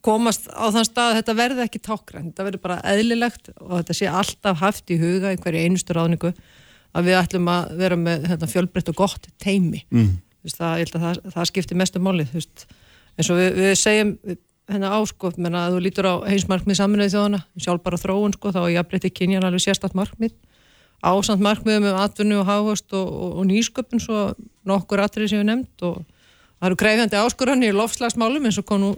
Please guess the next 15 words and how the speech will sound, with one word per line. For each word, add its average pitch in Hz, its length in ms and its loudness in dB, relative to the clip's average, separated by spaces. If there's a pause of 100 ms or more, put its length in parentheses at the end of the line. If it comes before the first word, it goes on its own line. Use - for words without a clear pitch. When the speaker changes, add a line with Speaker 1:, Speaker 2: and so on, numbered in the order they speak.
Speaker 2:
Já, 143 80 2 (140)
já. 139 100 0
Speaker 1:
varum 185 240 0
við 185 80 0
að 196 80 0
ræða 214 240 2
hérna 214 240 0
áðan, 240 320 0
sko, 277 200 -6 (440)
sjálfbæra 202 400 -2
þróun 226 480 2
og 214 80 2
ýmsar 214 320 0
lausnir 233 540 -2
og - 40 -12